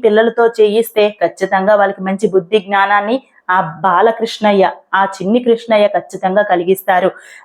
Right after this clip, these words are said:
అయితే ఏం చేయాలి అనే విషయాన్ని ఇప్పుడు మనం తెలుసుకుందాము. మొదటి సమస్యతో అంటే సంతానం లేక బాధపడేవారు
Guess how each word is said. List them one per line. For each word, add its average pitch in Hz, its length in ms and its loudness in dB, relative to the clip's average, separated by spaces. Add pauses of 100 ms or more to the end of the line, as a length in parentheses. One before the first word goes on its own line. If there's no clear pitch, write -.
(120)
అయితే 180 260 0 (760)
ఏం 392 100 4 (140)
చేయాలి 185 480 2 (260)
అనే 180 160 0 (120)
విషయాన్ని 180 440 -2
ఇప్పుడు 175 240 -4
మనం 226 160 2 (320)
తెలుసుకుందాము. 175 800 0 (1500)
మొదటి 392 720 2
సమస్యతో 233 680 0
అంటే 220 300 2
సంతానం 220 520 -2
లేక 202 260 2
బాధపడేవారు 190 880 0